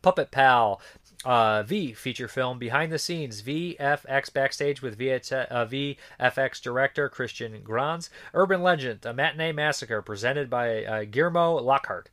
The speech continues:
short Hobby Metal, Hobby Metal short behind the f-, scenes film, and then we have a bunch of other shorts, Movie Day, uh, Uruguay,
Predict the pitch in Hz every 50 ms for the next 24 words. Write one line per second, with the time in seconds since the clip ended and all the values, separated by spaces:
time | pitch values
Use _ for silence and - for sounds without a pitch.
0 | - - - - - - - 247 254 185 131 - - - 123 123 127 139 139 160
1 | 175 151 110 92 - - 117 120 120 135 135 131 135 135 135 135 - - 147 143
2 | 139 - 131 117 131 135 131 127 117 - - - - 139 131 110 - - 131 120
3 | - - - 202 202 202 185 160 147 143 143 139 123 127 117 123 143 143 - -
4 | 135 139 143 151 143 - - 151 147 147 139 - - 127 123 120 127 113 123 127
5 | 123 123 120 120 117 - - - - - - 117 117 120 135 156 160 151 143 156
6 | 165 165 160 160 156